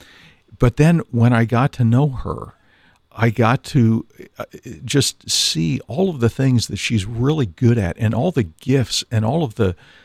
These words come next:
the, you know, just the ways of thinking. And, and I, I just fell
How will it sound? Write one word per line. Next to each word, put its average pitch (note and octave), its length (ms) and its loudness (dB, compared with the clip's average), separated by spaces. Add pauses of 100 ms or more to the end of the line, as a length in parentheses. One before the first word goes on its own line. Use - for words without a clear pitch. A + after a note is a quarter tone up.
(200)
the, B2 180 0
you B2+ 100 4
know, A2+ 120 4
just - 300 -2
the A#2+ 80 4
ways B2 340 2
of A#2 120 0
thinking. B2+ 720 0
And, A2 320 0 (1080)
and B2 220 4
I, A#2 260 2
I A#2+ 140 4
just C3+ 260 2
fell C3+ 560 -2